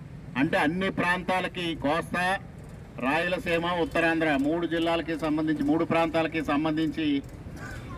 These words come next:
ఇవాళ ఎన్నికలు జరిగితే ఏకపక్షమైన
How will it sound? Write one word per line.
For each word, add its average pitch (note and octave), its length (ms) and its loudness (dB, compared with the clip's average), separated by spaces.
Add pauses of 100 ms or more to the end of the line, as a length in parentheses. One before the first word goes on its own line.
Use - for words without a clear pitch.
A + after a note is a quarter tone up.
(140)
ఇవాళ D3+ 220 6 (100)
ఎన్నికలు D#3+ 380 0
జరిగితే D3+ 360 0 (1400)
ఏకపక్షమైన E3+ 680 0